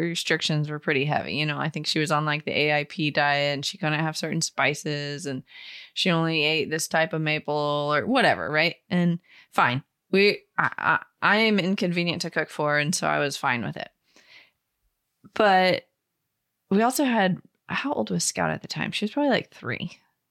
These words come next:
And so, um, at our table, we had to move Scout's stuff off of her, you know, her little booster chair.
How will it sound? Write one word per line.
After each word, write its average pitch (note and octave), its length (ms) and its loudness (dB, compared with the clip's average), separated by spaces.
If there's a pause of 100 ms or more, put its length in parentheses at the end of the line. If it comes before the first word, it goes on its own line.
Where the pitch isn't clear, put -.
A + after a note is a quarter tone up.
(240)
And F3+ 360 2 (540)
so, F#3 720 2 (100)
um, D3+ 560 2 (140)
at F3 120 4
our E3 100 4
table, D#3+ 580 0 (400)
we E3+ 680 -2 (320)
had E3+ 460 0
to D3+ 760 0
move D#3+ 400 0
Scout's - 580 -2
stuff - 500 0
off D#3+ 200 -4
of - 100 -16
her, D3 220 -2
you E3+ 140 0
know, D#3 120 2
her D3+ 160 -2
little D3 160 -4
booster D3+ 340 -2
chair. B2+ 320 0